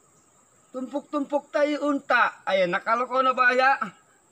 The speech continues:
Kihai, kau datang di, da-, da-, saya punya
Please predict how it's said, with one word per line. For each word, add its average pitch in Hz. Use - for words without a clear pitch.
Kihai, 269
kau 226
datang 247
di, 233
da-, 190
da-, 185
saya 185
punya 180